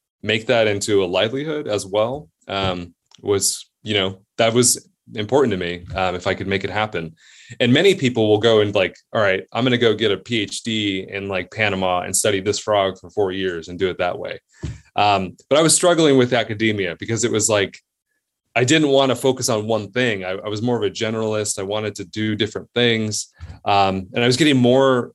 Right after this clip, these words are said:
interested in wildlife conservation because in a lot of my travels and in the work I was doing, it was all threatened and endangered species, and especially working on development projects, you know, it can be really disheartening to, you know, see beautiful wildlife habitat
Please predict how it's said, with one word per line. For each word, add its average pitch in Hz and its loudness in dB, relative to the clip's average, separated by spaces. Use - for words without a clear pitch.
interested 120 -2
in 95 -6
wildlife 107 0
conservation 107 -2
because 95 -2
in 101 -8
a 104 0
lot 110 6
of 104 -2
my 98 -2
travels 113 2
and 104 -2
in 95 -4
the 92 -8
work 139 0
I 107 0
was 92 -6
doing, 95 -4
it 98 -8
was 101 -4
all 110 4
threatened 107 0
and 101 -2
endangered 95 -4
species, 95 -2
and - -6
especially 131 0
working 110 0
on 98 -4
development 98 0
projects, 101 0
you 110 0
know, 113 6
it 110 2
can 120 2
be 110 2
really 131 4
disheartening 123 2
to, 110 -4
you 113 -6
know, 101 -2
see 123 2
beautiful 120 4
wildlife 110 2
habitat 101 -2